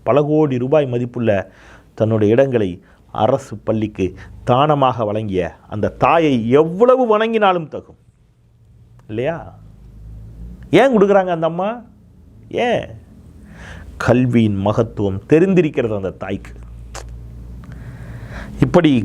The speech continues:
கல்வியின் மகத்துவம் தெரிந்த ஒரு மண் தமிழ்நாடு. படிப்பு, படிப்பு, படிப்பு, இங்க எப்படியாவது பிள்ளைகளை படிக்க வச்சிடணும். "பிச்சை புகினும் கற்கை நன்றே" அப்படி சொன்ன தமிழ்நாடு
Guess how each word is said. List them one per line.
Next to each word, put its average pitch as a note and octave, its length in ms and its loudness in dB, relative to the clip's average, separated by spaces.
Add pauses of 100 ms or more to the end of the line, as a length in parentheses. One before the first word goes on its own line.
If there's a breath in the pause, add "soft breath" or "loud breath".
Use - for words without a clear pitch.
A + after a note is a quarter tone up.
(120)
கல்வியின் G#3 580 4
மகத்துவம் E3 600 2
தெரிந்த D#3+ 380 2
ஒரு A#2+ 160 -2
மண் G#2+ 340 -10 (220)
தமிழ்நாடு. G2 520 -6 (2000 loud breath)
படிப்பு, G#3 500 6
படிப்பு, B3+ 440 4
படிப்பு, B3+ 380 -2 (120)
இங்க D#3+ 160 -2
எப்படியாவது G#3+ 400 4
பிள்ளைகளை A#3+ 280 2
படிக்க A3+ 240 0
வச்சிடணும். B3+ 500 0 (1300)
"பிச்சை G3 540 2
புகினும் D#4 640 2
கற்கை A#3+ 360 0
நன்றே" D3 420 -6 (260)
அப்படி A2+ 240 -8
சொன்ன C3+ 220 -10
தமிழ்நாடு A2 460 -10